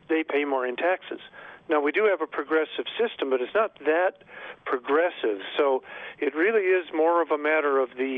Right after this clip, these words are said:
uh, economic inequality we have here now, which is why, because, because so few people are making so much money, uh, when you say that they pay a huge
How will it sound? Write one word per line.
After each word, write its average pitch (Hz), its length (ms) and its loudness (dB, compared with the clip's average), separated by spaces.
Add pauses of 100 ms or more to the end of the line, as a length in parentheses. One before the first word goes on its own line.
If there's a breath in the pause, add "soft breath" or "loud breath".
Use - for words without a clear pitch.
uh, 123 340 2
economic 147 600 -2
inequality 139 680 0
we 110 160 -2
have 117 240 -2
here 117 180 -4
now, 107 260 -4 (720 loud breath)
which - 220 -2
is 131 180 0
why, 143 340 2 (180)
because, 151 320 -2 (160)
because 151 320 0 (180)
so 202 180 2 (120)
few 196 180 -4
people 175 460 -2
are 139 80 0
making 139 400 -2 (120)
so 156 120 2
much 139 280 -2
money, 156 400 -2 (680 loud breath)
uh, 123 360 2 (280)
when 143 240 2
you 139 120 0 (120)
say 170 180 4
that 151 200 0
they 135 140 0
pay 143 320 2
a 123 60 0
huge 151 220 -2